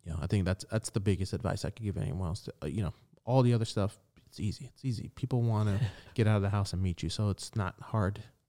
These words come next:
Speaker 1: to have people meet up at stores or malls or wherever your, you know,
Speaker 2: Yep.
Speaker 1: product is carried. But before you even think of that, make a great product.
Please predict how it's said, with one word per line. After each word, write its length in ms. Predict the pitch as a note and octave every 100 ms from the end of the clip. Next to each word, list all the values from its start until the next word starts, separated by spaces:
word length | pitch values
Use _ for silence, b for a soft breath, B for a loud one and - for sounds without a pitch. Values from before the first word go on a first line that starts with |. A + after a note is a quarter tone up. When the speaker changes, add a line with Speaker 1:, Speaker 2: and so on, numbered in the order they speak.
| -
Speaker 1:
to 60 | F#2+
have 220 | F#2+ F2+
people 200 | - -
meet 140 | G2+ G2
up 100 | -
at 120 | -
stores 540 | - - E2 D2 F2 -
or 60 |
malls 540 | G2 G#2+ D2 F#2 F#2+ F#2+
or 220 | B1+ B2+ b b b b
wherever 400 | - G2+ F2+ G2
your, 360 | F#2+ G2+ F2+ G2+ -
you 60 | F#2+
know, 180 | - A#2
Speaker 2:
Yep. 60 |
Speaker 1:
product 280 | A2 G2+ G2
is 80 | G#2+
carried. 340 | - C#2 C#2 - b b _
But 420 | G#2+ F2 - - - _ _ _ _ _
before 320 | - - A2+
you 120 | A2 A2
even 140 | G#2
think 380 | G2+ - A#2 -
of 120 | -
that, 280 | - - - _ _
make 200 | G#2 F2+
a 60 | -
great 220 | - -
product. 420 | - F#2 - -